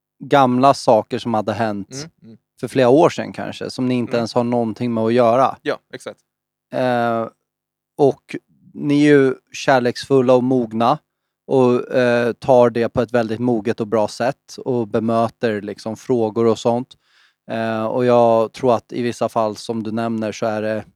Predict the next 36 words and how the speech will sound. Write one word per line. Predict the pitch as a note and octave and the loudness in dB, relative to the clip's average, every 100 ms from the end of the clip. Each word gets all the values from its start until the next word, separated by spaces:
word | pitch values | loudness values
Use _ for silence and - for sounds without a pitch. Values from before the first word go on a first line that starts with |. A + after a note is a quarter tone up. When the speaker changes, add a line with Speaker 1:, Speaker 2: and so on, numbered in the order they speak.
| - _ | -20 _
Speaker 1:
bara | F#2+ A2 D3+ D#3 B2 | -20 -12 -2 0 0
genuina | B2 B2+ B2 A#2+ A#2 | 0 -2 -2 -2 -2
frågor. | A2 D3 B2 A#2 C#3+ B2 G#2+ _ _ | 0 4 6 6 6 4 2 _ _
Speaker 2:
Mm. | C3 - | -20 -10
Speaker 1:
Men | C3 | -6
ibland | C#3 A#2+ D3+ E3 D3+ | -4 2 2 2 -2
kan | C#3+ | -2
jag | C3 - | -2 -4
också | E3+ - - | -10 -8 -4
uppleva | D3 - B2 A2+ | -4 -4 -4 -2
att | A2 - | -4 -4
det | A#2+ | -12
kan | - D#3+ D3+ | -2 0 0
finnas | B2 C#3 A#2+ G#2+ | -2 -4 -4 -4
en | B2 A2+ | -4 -6
risk | A2 - - | -8 -12 -14
för | - A#2 | -4 -2
att | A2 B2 | -2 -2
vi | A#2+ | -4
blir, | A2 C#3+ C#3 B2 A2 _ _ _ _ | -2 0 0 0 -2 _ _ _ _
som | - B2 A#2+ A#2 A#2 - - - | -2 0 0 -2 -4 -8 -18 -16
det | - A#2 | -10 -8
står | - C#3 | 0 4
om | B2 A#2 A2+ | 4 2 -2
när | A#2+ | -2
Jesus | A#2+ B2 - C3 | -2 -2 -4 -8
talar | - C3 A#2+ | 0 0 2
om | A2+ A2 - _ _ _ _ - | -2 -4 -10 _ _ _ _ 0
gatbarnen, | C#3 B2 - B2+ C3+ C3+ B2 G#2+ G#2 _ _ _ _ _ _ _ _ - | 4 4 2 4 6 6 4 -2 -8 _ _ _ _ _ _ _ _ -8
eller | C#3 B2 A#2+ | -2 2 0
torgbarnen, | A2+ D3+ C#3 A2 C3+ C3 G#2+ G#2 A2 | 2 4 4 6 4 4 2 -4 2
barnen | B2+ C3 B2 | 4 6 2
som | A#2+ A#2 | -2 0
satt | B2+ - | 0 0
på | B2+ | -4
torget | - C#3 C3 A#2 G2+ - | 2 4 4 4 0 -8